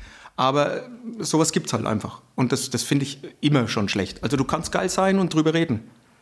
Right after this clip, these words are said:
Aber musst nicht noch sagen, wer alles schlechter ist und warum und alle anderen machen das, nur ich bin der Einzige. Das ist ja schon wieder in-, intransparent. Das ist ja, stimmt ja schon wieder gar nicht.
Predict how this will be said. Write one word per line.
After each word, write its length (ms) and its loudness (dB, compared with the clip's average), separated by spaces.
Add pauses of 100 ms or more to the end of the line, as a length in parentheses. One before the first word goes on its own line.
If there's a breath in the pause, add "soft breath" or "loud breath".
(260 soft breath)
Aber 200 4
musst 300 2
nicht 120 2 (200)
noch 240 2 (500)
sagen, 320 2
wer 220 4
alles 320 0 (200 loud breath)
schlechter 420 2
ist 140 0
und 100 0
warum 360 4
und 240 -2 (340 loud breath)
alle 300 4
anderen 300 2
machen 240 2
das, 200 2
nur 220 4
ich 220 0
bin 160 2
der 160 0
Einzige. 460 2 (220 loud breath)
Das 160 0
ist 120 0
ja 60 4
schon 160 0
wieder 180 2
in-, 280 2 (140)
intransparent. 800 -2
Das 120 -8
ist 120 -6
ja, 100 0
stimmt 300 -2
ja 80 -6
schon 140 -8
wieder 140 -6
gar 160 -10
nicht. 260 -16